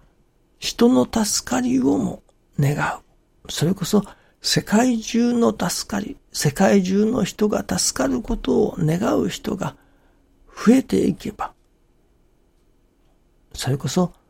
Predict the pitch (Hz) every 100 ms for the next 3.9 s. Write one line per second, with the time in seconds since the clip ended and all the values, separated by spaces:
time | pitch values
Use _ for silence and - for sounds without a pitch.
0 | _ _ _ - 131 143 139 131 127 127
1 | 131 175 175 160 - - - _ _ _
2 | _ _ - - 220 - 147 139 135 -
3 | - - - - - - - -